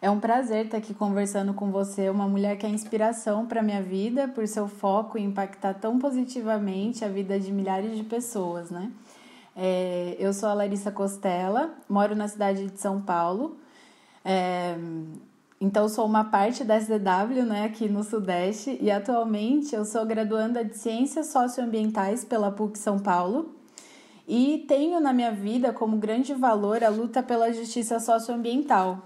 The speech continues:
e tento contribuir como eu posso pra essa causa que eu acho tão urgente, né, no mundo todo.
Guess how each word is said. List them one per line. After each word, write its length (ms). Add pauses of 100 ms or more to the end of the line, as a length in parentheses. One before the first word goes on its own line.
(180)
e 80
tento 300
contribuir 540
como 240
eu 100
posso 460
pra 180
essa 240
causa 480
que 140
eu 100
acho 640
tão 160
urgente, 560
né, 160
no 120
mundo 340
todo. 380